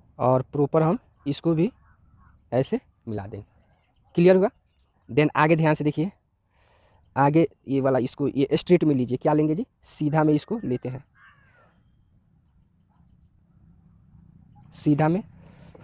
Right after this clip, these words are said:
और इसके बाद ये वाला पार्ट। क्लियर हुआ? तो ये वाला हमारा ऐसे बनेगा जी। उसके बाद ध्यान से देखिए इतना पार्ट ऐसे बना। अब आगे ध्यान से देखेंगे,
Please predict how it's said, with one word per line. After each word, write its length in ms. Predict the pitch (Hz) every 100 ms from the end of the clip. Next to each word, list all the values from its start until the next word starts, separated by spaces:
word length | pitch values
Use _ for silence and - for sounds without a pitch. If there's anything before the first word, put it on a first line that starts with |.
| - - - - - - -
और 260 | 123 131
इसके 300 | - 135 -
बाद 240 | 139 143 185 - - - - - - -
ये 100 | 135
वाला 200 | 139 139 233 - -
पार्ट। 260 | 120 123 - _ _ _ _ _ _ _ _ - _ _ _ _ _ _ _ _ _ _ _ _ _ _ _ _ -
क्लियर 220 | 170 175
हुआ? 120 | 185 - _ _ _ _ _ _ _ _ _ _ _ -
तो 120 | - - -
ये 100 | 151
वाला 180 | 151 151
हमारा 280 | 202 196 202 - -
ऐसे 300 | 131 143 254 - -
बनेगा 320 | 117 113 110
जी। 120 | 117 123 _ _ _ _ -
उसके 180 | - 165
बाद 140 | 156
ध्यान 140 | 160 156
से 80 |
देखिए 180 | 160 165 - _ 165
इतना 180 | 185 190
पार्ट 200 | 175 156
ऐसे 260 | 170 240 -
बना। 220 | 120 143 175 _ -
अब 80 | 131
आगे 160 | 143 151
ध्यान 160 | 147
से 100 | 135
देखेंगे, 320 | 120 131 -